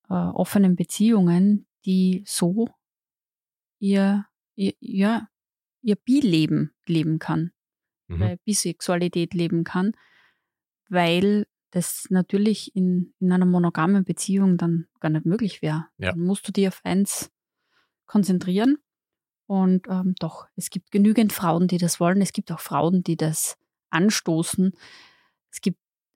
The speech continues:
Speaker 1: doch die ein oder andere, die sich da an, an mich wendet, ähm, anonym, Social Media et cetera. Wie, wie, wie kann ich das mit meinem Mann besprechen? Also es gibt Frauen da draußen, die wollen das.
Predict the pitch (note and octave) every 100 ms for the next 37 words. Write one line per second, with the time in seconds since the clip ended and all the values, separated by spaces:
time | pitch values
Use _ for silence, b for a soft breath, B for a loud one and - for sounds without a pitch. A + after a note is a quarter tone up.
0 | _ _ _ _ _ F3+ F#3 - - E3+
1 | G3 F#3 - E3 F#3 F#3+ F3+ F#3 F3+ -
2 | F3 E3 F3+ - F3+ F3+ G#3+ - D#3+ D#3
3 | E3+ F#3 - - A#3+ A#3+ F3 E3+ F3 F3
4 | _ _ F#3 F#3 F3+ F#3+ G3+ G#3+ G3+ _
5 | _ - F#3+ - G3 F#3 F3+ F3+ E3+ F3+
6 | F3+ - F3+ F3 F3 _ _ _ _ -
7 | G3 F#3+ _ - F3+ - G3 G#3 G3 F#3+
8 | F3+ F#3+ F3+ F3 E3+ E3+ G#3+ F3+ - E3
9 | D#3+ E3 E3+ E3 - A#3+ _ - - E3
10 | G3 A#3 G3 - F#3 - F#3 E3 D#3+ E3
11 | D#3+ C#3 -